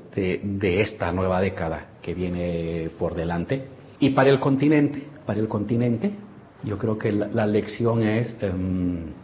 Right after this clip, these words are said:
que si apuestas por, eh,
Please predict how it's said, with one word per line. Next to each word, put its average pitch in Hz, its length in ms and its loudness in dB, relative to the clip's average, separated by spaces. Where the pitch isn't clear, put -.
que 113 180 4
si 113 500 2
apuestas 110 800 2
por, 110 520 4
eh, 92 920 -2